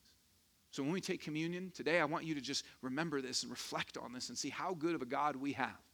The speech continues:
that would work with all his heart to draw us into his family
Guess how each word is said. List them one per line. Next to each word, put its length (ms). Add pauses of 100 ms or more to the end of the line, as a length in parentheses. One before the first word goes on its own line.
(640)
that 80
would 100
work 220
with 100
all 140
his 160
heart 240 (600)
to 80
draw 240
us 140
into 140
his 120
family 380